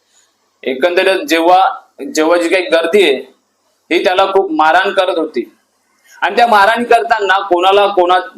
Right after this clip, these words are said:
हा मुलगा कोणाचा कोण आहे, हे काही माहीतच नव्हतं. त्यातच गर्दीतून एक जण असं म्हटला की "अरे, हा तर अग्रवालचा मुलगा आहे,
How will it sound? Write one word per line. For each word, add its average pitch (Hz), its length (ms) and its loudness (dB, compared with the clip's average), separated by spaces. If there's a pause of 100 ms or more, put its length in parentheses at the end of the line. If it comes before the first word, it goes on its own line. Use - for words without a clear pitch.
(100)
हा 175 120 0
मुलगा 196 300 0
कोणाचा 190 460 0
कोण 196 280 0
आहे, 180 160 2
हे 156 100 -2
काही 160 260 -2
माहीतच 147 460 -2
नव्हतं. - 240 -8 (560)
त्यातच 233 320 0
गर्दीतून 226 640 2
एक 165 200 -2
जण 202 160 2
असं 185 280 0
म्हटला 185 460 -2 (220)
की 156 60 0
"अरे, 165 360 0 (280)
हा 135 180 -2
तर 190 80 2
अग्रवालचा 202 640 2
मुलगा 160 280 -2
आहे, 120 120 -6